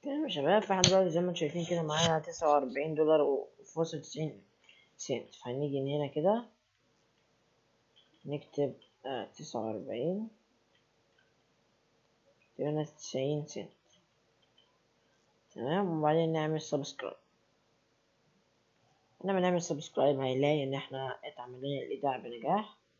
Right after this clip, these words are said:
زي ما هنشوف دلوقتي. طبعًا انا عملت سحب بقيمة، آه، عشرة سنت.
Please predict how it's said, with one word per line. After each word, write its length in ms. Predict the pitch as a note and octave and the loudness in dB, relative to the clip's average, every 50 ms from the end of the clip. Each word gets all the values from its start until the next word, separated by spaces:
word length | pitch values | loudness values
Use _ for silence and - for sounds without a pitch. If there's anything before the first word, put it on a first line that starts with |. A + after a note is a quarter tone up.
| _ _ _ _ _ _ _ _ _ _ _ _ _ _ _ _ _ _ _ _ _ _ _ _ _ _ _ _ - - - - - - - - - - - _ _ _ _ _ _ _ _ _ _ - | _ _ _ _ _ _ _ _ _ _ _ _ _ _ _ _ _ _ _ _ _ _ _ _ _ _ _ _ -18 -16 -14 -14 -14 -16 -18 -20 -20 -20 -20 _ _ _ _ _ _ _ _ _ _ -8
زي 120 | - C#3 | -6 -4
ما 200 | C#3+ C#3+ C3+ C3 | -4 -4 -4 -6
هنشوف 320 | C3 - - D3 C3 - | -8 -4 -6 -6 -6 -4
دلوقتي. 280 | - B2+ C#3+ D#3 D#3 D#3 | -2 -2 -2 -2 -4 -8
طبعًا 160 | - - E3 | -4 -2 0
انا 240 | E3 D#3 C#3+ C#3 C3+ | 0 0 0 0 -2
عملت 240 | C3 C#3 C#3+ D3 - | -2 -2 -4 -4 -4
سحب 240 | - D#3+ D3 C#3+ C#3 | 0 0 0 0 0
بقيمة، 520 | C3+ C3+ C3+ - D3 C#3 C#3 C#3 C3+ C3+ _ _ - - | -4 -6 -6 -8 -8 -4 -4 -4 -6 -6 _ _ -10 -4
آه، 260 | D#3+ C3+ B2 B2+ C3+ | -2 -2 0 0 -2
عشرة 200 | D3 - A#2+ B2 | -4 -4 -6 -8
سنت. 400 | B2 - D3 F3+ G3+ G3+ G3+ | -8 -4 -4 -2 -2 -4 -6